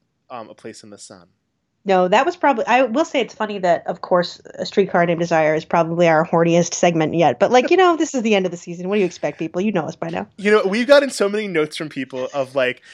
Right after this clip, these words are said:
Speaker 1: "You always talk about just actors you find attractive." And I'm like, "Ends?" <laughs> Like, that's half of Hollywood, to be honest. Like, it's like,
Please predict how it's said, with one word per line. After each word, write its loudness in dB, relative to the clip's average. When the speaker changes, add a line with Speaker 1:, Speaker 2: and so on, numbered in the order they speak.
Speaker 1:
"You 4
always 6
talk -2
about -4
just -14
actors 0
you -8
find -2
attractive." -6
And -2
I'm -4
like, -4
"Ends?" 0
<laughs> -20
Like, 2
that's 6
half 0
of -10
Hollywood, -6
to -16
be -8
honest. -8
Like, -8
it's -4
like, -4